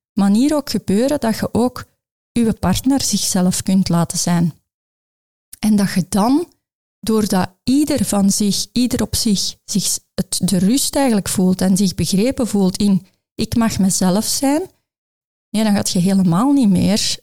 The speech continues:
bezig zijn met dat er bij de andere iets moet veranderen. Als jij het gevoel hebt van, "Ik mag volledig mijzelf zijn," dan gaat je in een bepaalde rust in de relatie zitten en dan gaat je willen bijdragen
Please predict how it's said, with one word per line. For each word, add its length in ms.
bezig 360
zijn 340
met 120
dat 180
er 80
bij 160
de 140
andere 300
iets 240
moet 180
veranderen. 580
Als 180
jij 140
het 120
gevoel 400
hebt 200
van, 220
"Ik 160
mag 200
volledig 640
mijzelf 480
zijn," 360
dan 140
gaat 200
je 80
in 120
een 100
bepaalde 520
rust 500
in 160
de 80
relatie 520
zitten 300
en 80
dan 140
gaat 220
je 120
willen 340
bijdragen 1000